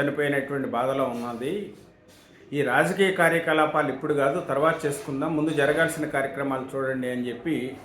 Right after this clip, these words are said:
ఆయన సున్నితంగా తిరస్కరించినటువంటి వైనం. ఆ తర్వాత రెండు వేల పద్నాలుగులో ఖచ్చితంగా వైఎస్ఆర్ కాంగ్రెస్ పార్టీ ప్రభుత్వం వస్తుంది అని చెప్పి అందరూ ఊహించారు.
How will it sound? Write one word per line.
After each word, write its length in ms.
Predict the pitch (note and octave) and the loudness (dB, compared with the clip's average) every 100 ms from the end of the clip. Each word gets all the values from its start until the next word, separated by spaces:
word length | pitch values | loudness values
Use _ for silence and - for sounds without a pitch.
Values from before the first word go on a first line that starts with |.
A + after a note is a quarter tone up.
| - - - - B2 | -20 -20 -20 -6 2
ఆయన 200 | D3+ D3 | 2 2
సున్నితంగా 520 | - E3 F3 E3+ E3 | 2 2 4 6 6
తిరస్కరించినటువంటి 1000 | D3+ C3+ - C#3 B2+ B2 A2+ - G#2+ G#2 | 4 0 -4 -6 -4 -6 -8 -8 -10 -6
వైనం. 280 | C#3 G#2+ F#2 - - - - - - - - - _ - _ | -6 -6 -8 -14 -20 -20 -20 -20 -20 -20 -20 -20 _ -20 _
ఆ 80 | C#3 | -4
తర్వాత 380 | D3+ E3+ F3+ F3+ | 0 4 4 4
రెండు 300 | D#3 D#3 F3 | 6 6 6
వేల 240 | F3+ F3 | 6 6
పద్నాలుగులో 1000 | E3 D3 D3 E3 E3 D#3 D#3+ D#3+ C3+ C#3 F2 - - - - - - - _ _ _ D3 | 4 2 2 2 2 2 4 6 4 2 -4 -12 -20 -20 -20 -20 -20 -20 _ _ _ -4
ఖచ్చితంగా 480 | C#3+ E3+ F3+ F3+ | -4 0 0 6
వైఎస్ఆర్ 460 | E3 D#3+ E3 F3 D#3 | 8 8 6 4 4
కాంగ్రెస్ 460 | D#3 D#3 D#3 D3+ D3+ | 4 6 4 2 0
పార్టీ 240 | D3 D3+ | 0 -2
ప్రభుత్వం 500 | C#3 C#3 D3 D3+ C#3 | 0 0 0 0 -2
వస్తుంది 680 | C3+ - D3+ D3 F#3+ E3 - - | -2 -2 0 2 0 -4 -10 -4
అని 280 | C#3+ D3+ C#3+ | 0 2 2
చెప్పి 180 | C#3+ | 2
అందరూ 240 | C#3 C#3+ D3 | 2 4 4
ఊహించారు. 480 | D3+ C#3 - G2+ | 4 0 -6 -8